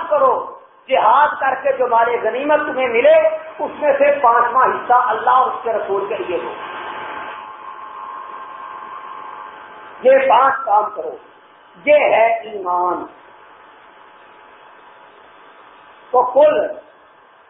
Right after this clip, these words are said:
گیارہ چیزیں ہیں جو کسی بندے کے دل میں جمع ہو جائیں، عمل میں آ جائیں تو بندہ مومن بنتا ہے۔ مسلمان بننے کے لیے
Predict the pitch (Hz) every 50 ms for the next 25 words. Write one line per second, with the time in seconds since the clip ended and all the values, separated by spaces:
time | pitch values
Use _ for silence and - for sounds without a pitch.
0 | _ _ _ - 214 240 247 254 269 285 294 294 294 277 - - 240 247 247 254
1 | 254 220 - 180 196 214 226 185 - - - - _ _ _ _ _ _ _ _
2 | _ _ _ _ _ _ _ _ _ _ _ _ _ _ _ _ _ _ - 254
3 | 277 285 269 269 269 277 - 240 262 254 - 233 220 220 233 247 247 - - 247
4 | 226 - - 220 233 226 226 240 240 226 240 - - 277 285 294 285 240 - 214
5 | 202 - 208 214 208 - - - - - - - - _ _ _ _ _ _ -
6 | - - 285 302 302 294 285 269 277 277 269 - - 240 254 277 285 277 247 240
7 | 240 226 196 180 - - - _ _ _ _ _ - 269 269 269 247 240 233 233
8 | 262 262 254 247 247 208 214 220 240 302 330 311 302 302 294 - - 214 190 -
9 | - 214 208 - - - - - - - - - - - - - - - - -
10 | - - - - - - - - - - - - - - 262 262 240 233 254 254
11 | - 220 196 202 226 247 240 - 285 233 233 220 240 247 269